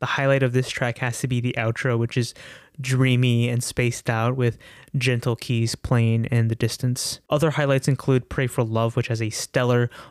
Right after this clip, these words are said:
Weeknd feature, Piss on Your Grave, which has that industrial sound of Kanye West,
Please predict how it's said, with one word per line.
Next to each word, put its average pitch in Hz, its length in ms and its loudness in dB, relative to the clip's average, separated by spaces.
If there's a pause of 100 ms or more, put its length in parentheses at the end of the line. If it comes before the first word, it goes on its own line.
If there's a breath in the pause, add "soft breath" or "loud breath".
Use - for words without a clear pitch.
(120)
Weeknd 127 380 0
feature, 127 480 0 (400 loud breath)
Piss - 180 2
on 165 80 4
Your 135 140 4
Grave, 123 360 4
which - 180 -2
has 123 180 0
that 123 140 0
industrial 123 600 2
sound 117 400 -2
of 131 260 -2
Kanye 113 360 -2
West, 110 400 -2